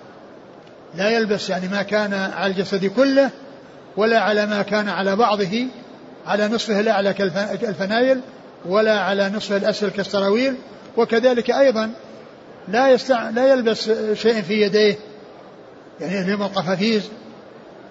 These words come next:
ولا يلبس ال-، ال-، يعني، ال-، ال-، آه، الخفاف، ولا يلبس الخفاف،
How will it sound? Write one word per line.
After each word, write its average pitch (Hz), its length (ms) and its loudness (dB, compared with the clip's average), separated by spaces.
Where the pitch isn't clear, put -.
ولا 233 500 4
يلبس 214 600 0
ال-، 190 220 -2
ال-، 185 560 -2
يعني، 190 300 -2
ال-، 190 200 -4
ال-، 175 840 -2
آه، - 720 -10
الخفاف، 208 540 2
ولا 240 260 4
يلبس 226 300 0
الخفاف، 202 500 0